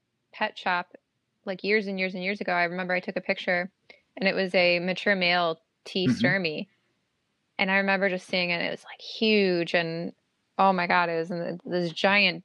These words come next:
Speaker 1: bin. And that was my first impression of, like, seeing a tarantula in
Speaker 2: Mm-hmm.
Speaker 1: real life ever. It was not, you know, somebody, like, a f-, from a friend or anything like that. It was a
Speaker 2: Yeah.
Speaker 1: pet store.
Speaker 2: So it, there is probably a difference then,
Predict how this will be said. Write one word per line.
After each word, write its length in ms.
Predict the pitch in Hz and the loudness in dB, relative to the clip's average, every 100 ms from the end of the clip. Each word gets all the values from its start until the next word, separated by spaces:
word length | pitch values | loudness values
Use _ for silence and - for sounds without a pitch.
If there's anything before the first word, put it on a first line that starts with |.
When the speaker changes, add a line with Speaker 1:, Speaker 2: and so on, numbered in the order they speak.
| _ | _
Speaker 1:
bin. 320 | 190 196 180 170 | 2 2 0 -2
And 120 | 165 | 0
that 120 | 185 | 0
was 120 | 190 | 0
my 100 | 185 | -2
first 320 | 180 180 185 185 | -2 -2 -2 -6
impression 440 | 180 175 - 170 | -2 -2 -2 -6
of, 140 | 165 | -4
like, 200 | 180 170 - | -2 -4 0
seeing 240 | 190 175 | 0 0
a 60 | 175 | 0
tarantula 440 | 185 175 143 98 | 2 2 4 4
in 60 | 113 | 6
Speaker 2:
Mm-hmm. 60 | |
Speaker 1:
real 100 | 123 | 4
life 160 | 160 165 | 2 -2
ever. 440 | - 165 160 151 - _ _ _ _ _ - | -2 -2 -4 -6 -10 _ _ _ _ _ -8
It 80 | 165 | -6
was 220 | 165 - | -6 -4
not, 360 | 185 175 165 | 0 2 0
you 120 | 180 175 | 0 -2
know, 220 | 156 170 | -2 -4
somebody, 440 | - 180 170 165 | -2 0 2 2
like, 140 | 180 175 | 2 -2
a 40 | |
f-, 160 | - - | -4 -4
from 180 | - 170 | -2 -2
a 60 | 175 | 0
friend 300 | - 165 160 | 2 2 2
or 80 | |
anything 260 | 160 165 160 | 0 -2 -6
like 160 | 156 - | -6 0
that. 220 | 160 156 | 0 0
It 80 | - | -2
was 280 | 190 - - - | -4 -8 -16 0
a 40 | 247 | 2
Speaker 2:
Yeah. 80 | 240 | 4
Speaker 1:
pet 200 | 190 - | 2 0
store. 300 | - - - _ _ _ _ _ _ _ | -8 -8 -10 _ _ _ _ _ _ _
Speaker 2:
So 180 | - 156 | 6 8
it, 180 | 180 - _ 151 - | 8 4 _ -12 2
there 160 | 185 | 8
is 140 | 190 - | 8 6
probably 400 | - 123 101 101 | 4 4 4 -2
a 20 | |
difference 460 | 107 104 - 85 - | -2 -6 -6 -10 -10
then, 180 | 90 | -10